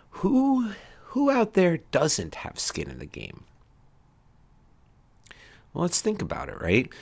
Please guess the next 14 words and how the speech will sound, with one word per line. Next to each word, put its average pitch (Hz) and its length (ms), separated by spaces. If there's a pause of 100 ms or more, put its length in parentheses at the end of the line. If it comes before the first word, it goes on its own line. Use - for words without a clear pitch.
(420)
Uh, 117 260 (360)
let's 143 300
think 143 220
about, 117 560 (160)
uh, - 680 (100)
Taleb's, 131 560
f-, - 200 (240)
you 135 120
know, 107 40
some 147 300
of 127 60
his 127 260
favorite 92 580
targets. - 720